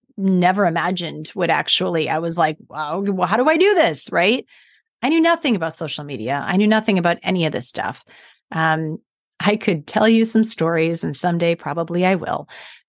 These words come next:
Uh, it's important, though, you to, for you to remember that the impact that you have is so greater than what you could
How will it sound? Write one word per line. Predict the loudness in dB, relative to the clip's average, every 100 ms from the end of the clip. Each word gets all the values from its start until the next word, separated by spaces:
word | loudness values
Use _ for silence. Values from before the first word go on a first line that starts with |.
| -8
Uh, | -2 -2 -2 -6 _ _ -2
it's | 2 2
important, | 2 2 0 0 2
though, | 2
you | 2
to, | -2 -4
for | -4
you | -2 0
to | 0
remember | -2 -2 -2 -4 -6
that | -2 0 2 0 -4 -10 -10 _
the | -4 0
impact | 2 2 -2 0
that | -2 0
you |
have | -2 -2 -2 -2
is | 0
so | 2 2 2 0
greater | 0 -2 0 -2
than | -2 -2
what | 0
you | -2
could | -2 -4